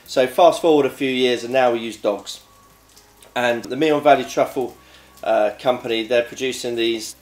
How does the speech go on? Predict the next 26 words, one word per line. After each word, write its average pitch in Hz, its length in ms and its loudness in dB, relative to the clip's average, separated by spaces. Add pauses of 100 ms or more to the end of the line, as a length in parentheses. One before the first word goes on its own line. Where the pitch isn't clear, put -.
summer 170 340 0
truffles, 185 480 -2
so 156 140 -4
they're 151 80 0
not 165 200 -4
quite 160 280 2
as 131 120 -10
pungent 143 500 -4
as, 117 120 -8
say, 131 420 2 (360)
Alba 131 300 2
truffles 120 680 -2
or, 113 380 -4
say, 110 420 0
you 117 300 -6
know, 107 300 -2
uh, 107 160 -2
sort 117 200 -8
of 104 100 -14
Provence, 127 420 0
but - 380 2 (220)
they're 117 100 -4
British, - 640 -4 (320)
they're 120 100 -6
good 156 200 0
value, 131 420 2